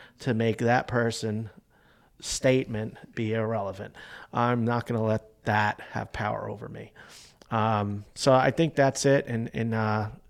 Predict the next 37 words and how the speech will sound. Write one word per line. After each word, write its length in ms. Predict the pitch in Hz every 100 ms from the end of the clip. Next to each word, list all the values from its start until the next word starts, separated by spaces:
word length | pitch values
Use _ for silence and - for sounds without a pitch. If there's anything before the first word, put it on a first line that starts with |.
| - - - _ -
you 120 | 143
know, 240 | 139 127 - - - - - -
grit 280 | 156 180 -
is 140 | 120
sacrifice. 680 | - 143 135 113 110 101 - - - -
You 160 | 143 165
have 180 | 156 -
to 60 |
be 140 | 131 123
willing 360 | 131 143 139
to 60 | 120
do 460 | - 135 135 143 -
what 240 | 107 120 -
other 240 | 117 120 135
people 380 | - 123 120
are 120 | 110 104
not 360 | 101 110 -
willing 320 | 107 101 101
to 60 | 98
do. 300 | 104 113 95 - _ - - - -
Um, 440 | 107 104 110 110 -
and 180 | 120 101
that's, 420 | 104 113 - - - - -
I've 180 | 113 120
learned 200 | 117 117
that 320 | 117 117 -
from 440 | - 110 107 104 - _ _ _
a 100 | 113
young 220 | 110 120 127
age 300 | 113 104 - -
when 120 | 107
I 120 | 107
was 300 | 104 101 - - _ 69 -
working 500 | 135 117 117 - 113
around 400 | 107 107 107 101 _ -
the 80 | -
property, 640 | - 127 - 147 139